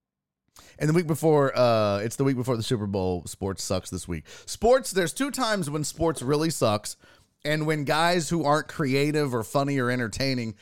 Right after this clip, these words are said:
really struggle to do this job. There's two times in the year. One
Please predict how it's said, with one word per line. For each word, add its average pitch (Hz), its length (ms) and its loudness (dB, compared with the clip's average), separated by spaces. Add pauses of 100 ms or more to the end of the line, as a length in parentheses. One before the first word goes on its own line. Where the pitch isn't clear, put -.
(160)
really 165 300 2
struggle 143 440 2
to 123 100 2
do 117 240 2
this 107 200 0
job. 78 360 -2
There's 95 160 -8
two 208 160 0
times 147 340 2
in 120 80 2
the 113 80 4
year. 87 260 0 (200)
One 185 560 4